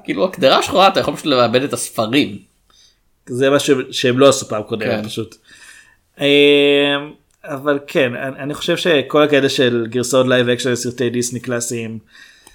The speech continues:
Speaker 2: אפילו גם ההמשך שעש-, שיצא לא מזמן למרי פופינס, שאני לא ראיתי.
Speaker 1: אפילו
Speaker 2: אבל
Speaker 1: שהבנתי זה
Speaker 2: כאילו
Speaker 1: המשך רימייק כזה.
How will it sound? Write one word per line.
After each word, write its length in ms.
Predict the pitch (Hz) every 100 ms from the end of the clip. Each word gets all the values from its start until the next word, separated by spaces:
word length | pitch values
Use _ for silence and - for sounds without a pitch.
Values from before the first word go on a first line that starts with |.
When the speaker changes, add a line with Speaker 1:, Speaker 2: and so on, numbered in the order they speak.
| _ _ _ _ _ 220 170 -
Speaker 2:
אפילו 360 | 143 - 233 440 - - 147
גם 280 | 135 156 196
ההמשך 840 | 220 180 151 135 131 131 123 147
שעש-, 400 | 147 175 - -
שיצא 580 | - 139 120 135 139 139
לא 140 | 139 135
מזמן 320 | 131 127 123
למרי 280 | 120 123 120
פופינס, 540 | 127 120 104 95 - - _ _ -
שאני 260 | - 113
לא 200 | 120 160
ראיתי. 420 | 147 110 95 98 - _ - - - - -
Speaker 1:
אפילו 140 | - -
Speaker 2:
אבל 100 | 233
Speaker 1:
שהבנתי 260 | 185 190
זה 40 | 165
Speaker 2:
כאילו 80 | 156
Speaker 1:
המשך 300 | 123 139 -
רימייק 380 | 117 113 127 123
כזה. 200 | 127 135